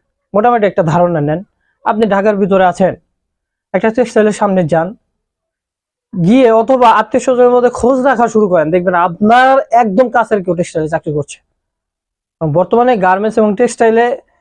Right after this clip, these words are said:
এমন কোনো গ্রামের লোক নাই যে এখানে কাজ করছে না। আপনার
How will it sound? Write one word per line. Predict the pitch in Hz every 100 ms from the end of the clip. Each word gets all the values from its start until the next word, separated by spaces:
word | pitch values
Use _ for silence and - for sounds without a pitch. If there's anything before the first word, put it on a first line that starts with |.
| _ _
এমন | 196 247 226
কোনো | 254 190
গ্রামের | 226 226 226 202
লোক | 226 233
নাই | 254
যে | 269 233
এখানে | 226 208
কাজ | 202 -
করছে | 180 - 165
না। | 139 - _ _ _ _ _ _ -
আপনার | 285